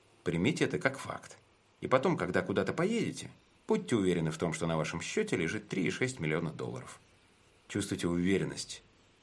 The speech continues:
теплоту этого чувства, признательность, которая в нём, благодарность и позволение. Каждый раз,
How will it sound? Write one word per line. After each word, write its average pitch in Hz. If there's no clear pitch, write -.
теплоту 131
этого 90
чувства, -
признательность, 90
которая 76
в 71
нём, 64
благодарность 90
и 180
позволение. 69
Каждый 110
раз, 87